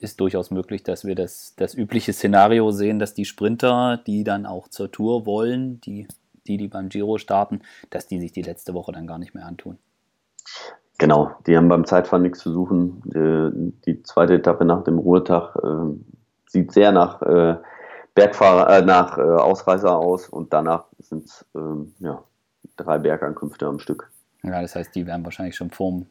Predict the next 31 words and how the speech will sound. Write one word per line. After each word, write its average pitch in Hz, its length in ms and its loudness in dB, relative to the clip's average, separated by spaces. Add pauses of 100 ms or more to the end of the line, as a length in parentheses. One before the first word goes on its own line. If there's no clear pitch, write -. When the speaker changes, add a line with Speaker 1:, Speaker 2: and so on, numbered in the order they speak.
(120)
Speaker 1:
vorm 98 260 -2
Sonkolan 95 640 -2
vielleicht 90 360 -12
dreizehnte 87 420 -10
Etappe 90 300 -10
irgendwie 95 260 -12
rausnehmen. 95 560 -10 (800)
Äh, 87 320 -10 (400)
das - 180 -12
macht 90 200 -8
dann 90 100 -8
wenig 90 200 -6
Sinn. 95 160 -6
Dafür 151 420 4
wird 151 140 -4
dann 143 140 0
der 123 120 -2
Kampf 131 360 -2
ums 117 360 -4
Gesamtklassement 143 880 -8 (220)
richtig 120 320 -8
spannend. 117 420 -10
Die 120 80 -8
letzten 110 340 -10
drei 104 240 -4
Tage 131 400 -8
Bergankunft 160 800 -6 (600)
jeweils. 151 580 -4
Äh, 117 220 -4
die 107 100 -12
vorletzte, 139 800 -6